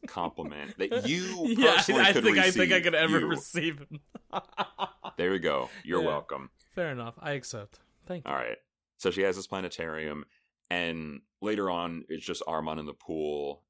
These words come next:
Speaker 1: and she comes back out, and they, they kinda set a date. It didn't seem too official, but she definitely, it seemed like she had interest in him there.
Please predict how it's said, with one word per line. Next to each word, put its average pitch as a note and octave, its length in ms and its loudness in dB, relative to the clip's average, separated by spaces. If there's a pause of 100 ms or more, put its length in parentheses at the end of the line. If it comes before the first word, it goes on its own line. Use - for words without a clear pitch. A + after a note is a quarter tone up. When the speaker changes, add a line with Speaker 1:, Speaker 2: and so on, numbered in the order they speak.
Speaker 1:
and D#2 240 -10
she G#2 120 -6
comes F2+ 180 -8
back C#2+ 240 -6
out, A2+ 300 -2 (180)
and D#2+ 440 -10
they, E2 400 -6
they B2 200 -4
kinda F3+ 340 -8
set F2+ 240 -4
a D#2+ 80 -4
date. D#2+ 180 -8
It G2 120 -4
didn't C#3 220 -8
seem A2 340 -8
too G2+ 240 -4
official, G#2 640 -6
but F#2 180 -4
she A2 200 -6
definitely, B2 560 -6 (380)
it A2 180 -4
seemed F#3+ 160 -8
like F3 100 -8
she A#2+ 140 -8
had F#2 220 -6
interest D#2 420 -10
in A#1+ 80 -14
him A#1 180 -20
there. - 160 -20